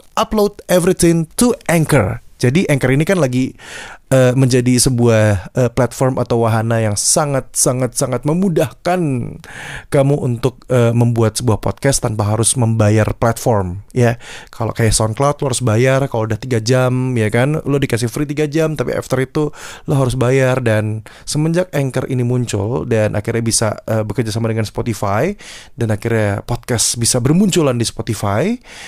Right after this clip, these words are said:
ini menjadi sesuatu yang menarik. Dan memang ketika lo punya banyak episode yang sudah lo buat, mungkin ada yang sudah membuat lebih dari sepuluh atau mungkin sudah mencapai tiga puluh atau bahkan empat puluh episode,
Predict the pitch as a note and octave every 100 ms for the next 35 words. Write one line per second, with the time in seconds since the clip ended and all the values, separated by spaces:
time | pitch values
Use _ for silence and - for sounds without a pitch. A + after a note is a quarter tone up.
0 | - - C#3 E3+ C#3+ C3+ B2+ B2 B2+ A#2+
1 | A2+ G2+ D#3 - B2 A2+ A2 C3+ D3+ B2+
2 | B2 C3+ D#3+ C#3+ A#2 A2 A2+ - - B2+
3 | A#2+ B2+ C#3 B2+ A#2+ A#2+ G#2+ G#2 - -
4 | B2+ B2 E3 - B2 B2 B2 A#2+ B2 A#2+
5 | A#2+ A#2+ - B2 B2 A#2 A2 A#2 - -
6 | - - - - - C3+ C#3+ C#3+ - A#2+
7 | A#2+ C3 B2+ A#2 G#2+ A2+ - A2+ A2 -
8 | B2+ A#2+ - B2+ C3 - B2 G#2+ A#2+ A2+
9 | G#2 - A2+ G#2+ A2+ E3 F#3